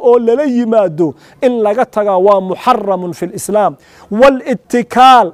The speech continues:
in la isku halleeyo bimaa sabaqa min alqadar. Qadarka wixii ku qornaa inuu yidhaahdo, "Anigu qadarka Ilaahay wuxuu igu riduun baan la imanaya, waxba sh-, camal la iman maayo."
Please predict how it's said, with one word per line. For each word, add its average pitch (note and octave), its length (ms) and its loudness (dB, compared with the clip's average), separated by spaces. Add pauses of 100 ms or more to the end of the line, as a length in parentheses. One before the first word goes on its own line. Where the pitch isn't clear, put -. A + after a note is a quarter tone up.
in C4 240 -2
la A3 120 2
isku - 640 -4
halleeyo G#3+ 840 4 (300)
bimaa G#3+ 420 0
sabaqa G#3 580 -2
min F3+ 240 -4
alqadar. E3 560 -4 (340)
Qadarka A#3+ 480 0
wixii B3 360 -4
ku D#4 160 -4
qornaa B3 460 0
inuu C4 140 -6
yidhaahdo, A#3+ 320 0
"Anigu B3+ 380 -2 (200)
qadarka C#4 480 2
Ilaahay B3+ 520 2
wuxuu B3+ 260 -10
igu D4 220 2
riduun C4 360 -2
baan B3 220 2
la C4 100 0
imanaya, B3+ 440 -2
waxba B3 360 0 (100)
sh-, - 180 -10 (100)
camal C4+ 300 0
la C#4+ 100 -2
iman C4+ 260 -4
maayo." A3+ 340 0